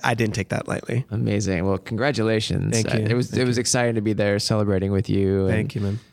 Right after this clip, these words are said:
Speaker 2: to see you in your moment. It was, it was so fun.
Speaker 1: I appreciate it. Thank you.
Speaker 2: Um, so speaking of Hamilton and, and that process, what, I, what's,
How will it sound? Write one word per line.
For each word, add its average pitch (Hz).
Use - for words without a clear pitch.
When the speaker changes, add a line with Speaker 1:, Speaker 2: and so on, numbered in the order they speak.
Speaker 2:
to 98
see 92
you 104
in 101
your 95
moment. 90
It 101
was, -
it -
was 110
so 101
fun. 95
Speaker 1:
I 107
appreciate 101
it. 107
Thank 113
you. 120
Speaker 2:
Um, 95
so 120
speaking 143
of 117
Hamilton 110
and, 98
and 98
that 113
process, 117
what, 131
I, 123
what's, -